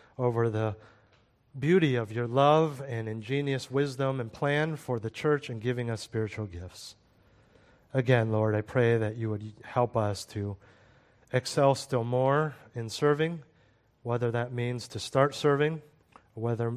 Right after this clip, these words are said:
it means to serve with love or greater love, more efficiently, more sacrificially. Show us what our spiritual gifts are and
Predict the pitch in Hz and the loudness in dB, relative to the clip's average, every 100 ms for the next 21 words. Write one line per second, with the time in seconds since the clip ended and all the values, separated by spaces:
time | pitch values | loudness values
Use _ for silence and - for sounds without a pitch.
0 | 123 120 120 120 117 - 110 - 127 123 | -6 -6 -2 -2 -4 -6 -8 -4 2 4
1 | 123 120 - - - - - - _ - | 4 0 -12 -20 -20 -20 -20 -20 _ -4
2 | 120 - - - 120 123 131 160 156 - | -4 -4 -18 -8 2 4 6 4 -2 -18
3 | - 117 110 123 139 143 135 131 147 160 | -12 -12 -6 0 2 2 2 2 2 -2
4 | - _ _ _ _ _ 117 117 113 - | -14 _ _ _ _ _ -8 -4 -4 -2
5 | 131 - 120 120 - 123 123 123 - - | -4 -2 -6 -8 -6 -2 0 0 -4 -20
6 | - _ 120 117 - 113 - 101 - 113 | -20 _ -2 -2 0 -2 -2 -4 -2 -2
7 | 113 107 104 104 _ _ _ _ _ _ | 0 -2 -2 -6 _ _ _ _ _ _
8 | _ _ - 151 143 135 - 120 113 - | _ _ -2 4 6 6 4 0 0 -2
9 | 131 120 117 110 127 120 123 113 113 110 | -2 -2 -4 -2 -2 -2 -4 -2 0 -2
10 | 101 | -6